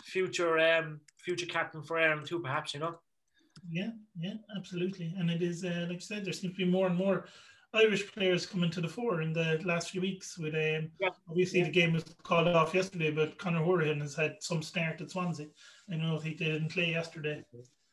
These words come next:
Speaker 1: Yeah.
Speaker 2: uh, because of a frozen pitch, but there you go. Um,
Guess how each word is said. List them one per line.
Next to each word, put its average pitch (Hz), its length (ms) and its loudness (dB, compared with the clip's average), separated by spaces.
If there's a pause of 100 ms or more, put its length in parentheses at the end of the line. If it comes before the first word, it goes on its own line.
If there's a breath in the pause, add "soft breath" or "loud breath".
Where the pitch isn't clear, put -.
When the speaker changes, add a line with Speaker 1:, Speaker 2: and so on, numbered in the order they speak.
Speaker 1:
Yeah. 156 220 -2
Speaker 2:
uh, 147 80 -4
because 151 300 -6
of 151 60 -2
a - 40 -2
frozen 160 260 -2 (200)
pitch, - 340 -6
but 156 160 -8 (140)
there 156 160 -2
you 147 60 -2
go. 151 200 -2 (500 soft breath)
Um, 208 460 4